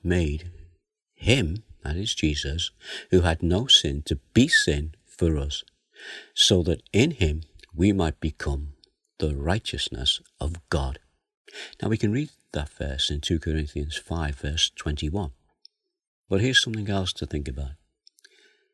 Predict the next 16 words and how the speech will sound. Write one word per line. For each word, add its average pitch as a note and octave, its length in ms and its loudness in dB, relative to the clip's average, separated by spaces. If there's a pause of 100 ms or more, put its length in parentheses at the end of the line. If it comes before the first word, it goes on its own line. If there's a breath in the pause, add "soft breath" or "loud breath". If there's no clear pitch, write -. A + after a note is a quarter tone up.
(560 soft breath)
"But A2 160 2
you G2+ 160 6
know G#2+ 340 2
that F#2+ 220 0
he E2 180 2
appeared D#2+ 560 2 (220)
so E2+ 300 4
that D#2 260 0 (100)
he E2+ 220 2
might D#2+ 320 0
take - 300 2
away F2 380 2 (100)
our E2 180 -2
sins, C#2+ 500 0 (960 soft breath)
and C#2+ 320 -2
in A2+ 280 2